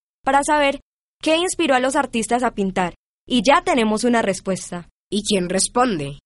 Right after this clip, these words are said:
Speaker 1: Lucimelda Ramírez, doctora en Historia del Arte.
Speaker 2: Ya leíste la carta, cuéntanos qué dice.
Speaker 1: Lucimelda dice que hace muchos años, antes del siglo dieciocho,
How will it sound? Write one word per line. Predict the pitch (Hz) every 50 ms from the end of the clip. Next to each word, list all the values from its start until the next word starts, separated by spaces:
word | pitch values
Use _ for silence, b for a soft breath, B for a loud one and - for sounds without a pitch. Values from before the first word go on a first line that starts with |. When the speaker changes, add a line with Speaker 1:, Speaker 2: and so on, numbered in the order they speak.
| _ _ _ _ _ -
Speaker 1:
Lucimelda | 233 269 302 302 269 285 294 285 311 330 349 339 359 359
Ramírez, | 320 277 233 233 226 208 190 185 180 - - - -
doctora | - 196 269 254 - - 294 302 330 339 330
en | 285
Historia | 247 226 220 - 240 220 220 220 226
del | 220 214 208
Arte. | 196 185 185 - - 180 175 - - - - _ - - - - - - - - -
Speaker 2:
Ya | 196 214 226 202
leíste | 190 185 196 220 233 - - 262
la | 247 208 175
carta, | - - 247 285 294 - 277 254 233 233 233 - - -
cuéntanos | - 214 202 185 196 202 240 262 247 -
qué | - 196 185
dice. | 196 240 262 247 - 170 151 151 156 147 - - - - - - - - - - - - - - - - - - _ _ _ _ _ -
Speaker 1:
Lucimelda | 254 285 330 302 359 349 339 320 294 302 247 294 294 269 -
dice | 226 240 285 277 226 262 294 320
que | 320 320
hace | 302 247 240 247 269
muchos | 277 302 311 - 311 302 294
años, | 302 262 247 240 247 254 262 - - _ _ _ _ -
antes | 240 240 233 - 240 247
del | 214 214 196 190
siglo | 196 208 185 220 247 277
dieciocho, | 285 294 285 302 285 262 247 - 254 240